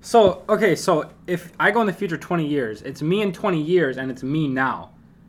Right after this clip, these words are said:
In my opinion, those are two, you're two different, I, I mean, you have the same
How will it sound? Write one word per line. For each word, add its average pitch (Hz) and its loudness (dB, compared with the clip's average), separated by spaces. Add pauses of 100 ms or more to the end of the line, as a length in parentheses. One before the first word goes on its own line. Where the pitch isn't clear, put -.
(200)
In 151 -4
my 175 6
opinion, 151 0
those 151 0
are 143 0
two, 190 -2
you're 165 -2
two 214 -2
different, 165 2
I, 127 -4 (100)
I 160 -4
mean, 165 0
you 156 -2
have 180 4
the 156 0
same 156 -4